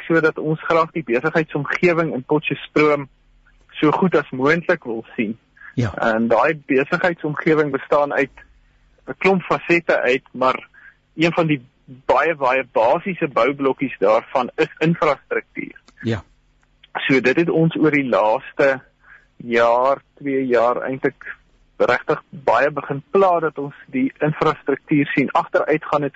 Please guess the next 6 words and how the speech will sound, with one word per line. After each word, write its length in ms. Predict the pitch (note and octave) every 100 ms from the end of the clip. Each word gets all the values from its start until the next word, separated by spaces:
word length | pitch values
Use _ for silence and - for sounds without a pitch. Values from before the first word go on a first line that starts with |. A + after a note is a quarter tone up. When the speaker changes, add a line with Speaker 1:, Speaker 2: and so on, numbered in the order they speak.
| -
Speaker 1:
sonder, 360 | E3+ F#3 F3+ - - - - _
eh, 120 | - C#3
intervensie 1040 | D#3+ D#3+ E3 - F#3 F3 E3+ - C#3+ D3 - _ - - _ _ _
om 440 | - D3 D3 C#3+
hierdie 280 | C3+ C#3 D#3
agteruitgang 1000 | D3 - C#3 C#3+ D3+ - D3 C#3+ C#3 C#3+